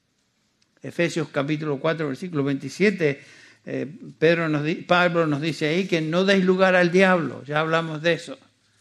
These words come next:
La implicación de este versículo cuatro veintisiete de Efesios es que si caemos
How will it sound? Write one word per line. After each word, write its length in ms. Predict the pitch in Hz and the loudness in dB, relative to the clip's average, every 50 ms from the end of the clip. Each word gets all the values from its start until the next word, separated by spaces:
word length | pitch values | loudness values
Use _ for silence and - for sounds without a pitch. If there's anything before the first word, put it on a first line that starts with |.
| _ _ _ _ _ _ _ _ _ _ _ _ _ _ _ _ _ _ _ _ _ _ | _ _ _ _ _ _ _ _ _ _ _ _ _ _ _ _ _ _ _ _ _ _
La 100 | 151 151 | 0 0
implicación 580 | 160 151 170 160 165 160 156 - 202 196 196 | 2 4 2 4 4 2 2 2 2 4 4
de 60 | 190 190 | 4 4
este 160 | 185 190 190 | 4 4 2
versículo 760 | 175 165 156 - 190 190 185 185 175 170 160 151 151 147 - | 2 2 2 2 -2 -2 0 0 0 2 2 2 2 0 0
cuatro 460 | - 175 180 175 170 170 165 151 151 156 | 2 2 2 2 0 -2 -2 -2 -2 -4
veintisiete 760 | - 139 139 139 139 147 143 - - 190 202 190 190 185 156 143 | -2 -2 0 0 0 -2 -6 0 2 2 2 2 0 -4 -4 -2
de 280 | 139 135 131 131 135 | -4 -4 -4 -4 -6
Efesios 600 | 135 - - 214 208 196 202 151 147 147 143 - - _ - - - _ _ _ - | -6 -2 0 2 2 2 0 -4 -4 -6 -6 -8 -16 _ -20 -20 -20 _ _ _ -4
es 220 | 160 165 151 147 | -2 -2 -2 -4
que 520 | - - 156 151 147 139 139 143 - - _ _ _ _ _ _ _ _ _ _ _ | -4 -2 0 0 2 0 -2 -4 -8 -14 _ _ _ _ _ _ _ _ _ _ _
si 200 | - - - 160 | -6 -2 0 2
caemos 840 | 151 165 156 170 196 233 254 233 196 175 170 196 202 190 - - - | 4 6 6 6 8 8 8 8 6 4 2 0 -2 -4 -6 -12 -20